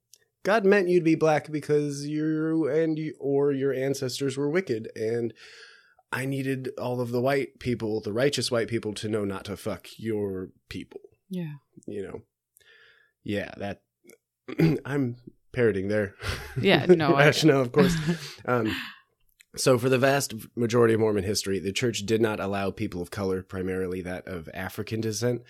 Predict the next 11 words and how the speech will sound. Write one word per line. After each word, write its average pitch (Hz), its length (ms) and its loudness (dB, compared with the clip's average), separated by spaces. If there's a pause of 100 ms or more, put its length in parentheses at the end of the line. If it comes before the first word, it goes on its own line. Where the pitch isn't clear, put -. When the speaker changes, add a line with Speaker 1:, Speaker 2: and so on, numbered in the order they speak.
(520)
Speaker 1:
to 107 160 0
participate 107 640 0
in 92 200 -4
temple 107 380 -2
endowments 101 580 0
or 90 180 -2
sealing, 101 440 0 (200)
uh, 67 300 -8
ceremonies, 82 800 -6
which 98 320 -6
are 90 200 -4